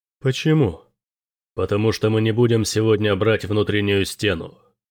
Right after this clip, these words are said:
Генерал сунул руку в сумку и вытащил очередной флаг, на этот раз ярко-синий и крупнее предыдущих. Повертел его в руке, но поднимать не стал.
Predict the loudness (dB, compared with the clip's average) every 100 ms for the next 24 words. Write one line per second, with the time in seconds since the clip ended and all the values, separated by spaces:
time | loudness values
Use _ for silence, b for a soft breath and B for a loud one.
0 | _ _ _ _ -4 0 2 2 2 0
1 | 0 4 4 4 2 -2 0 0 2 0
2 | 2 2 0 -2 -2 -2 0 0 0 0
3 | 0 0 0 0 0 -4 -16 -6 -2 0
4 | 0 2 0 2 0 0 -2 -2 0 0
5 | 0 -2 -4 -2 0 0 0 0 0 0
6 | 0 -2 -4 -8 -10 -14 -20 _ _ _
7 | _ _ -2 -2 0 0 2 2 0 0
8 | -2 -4 -2 0 0 0 0 0 0 0
9 | -2 -4 -4 -8 -10 -12 _ _